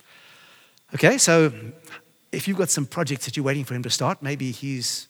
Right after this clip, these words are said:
waiting for you to open the box and read the instructions and get going. Okay, so, um, there will be times of discouragement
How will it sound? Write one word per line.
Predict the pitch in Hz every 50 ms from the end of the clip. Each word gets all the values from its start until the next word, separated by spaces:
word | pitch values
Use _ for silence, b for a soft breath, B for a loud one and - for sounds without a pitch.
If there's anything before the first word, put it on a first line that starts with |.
| _ _ _
waiting | - 117 117 117 113
for | - -
you | 123 120
to | 113 85
open | 101 117 - 107
the | 104
box | 95 123 160 180 - - -
and | 107 101
read | 113 120 117
the | 113 113
instructions | 101 - - - 160 175 - - 220 196 175 -
and | 98 80 82 _ B B B B B B B B B -
get | 127 113 -
going. | - 110 95 87 78 90 107 _ _ _ _ _ _ _ _ - _ _ _ _ - - B B B B B B B B B B B
Okay, | 180 - 170 147 147
so, | - - 196 196 202 196 151 B B B B B B B - -
um, | 147 160 170 170 160 160 - - - _ _ - _ _ -
there | 143 165 190
will | 202 214 214
be | 180 202
times | - - - 202 208 220 226 254 262 247 214 - - - _ _ _ _ -
of | 156 160 143
discouragement | 170 151 - - - 185 208 214 202 208 226 262 285 -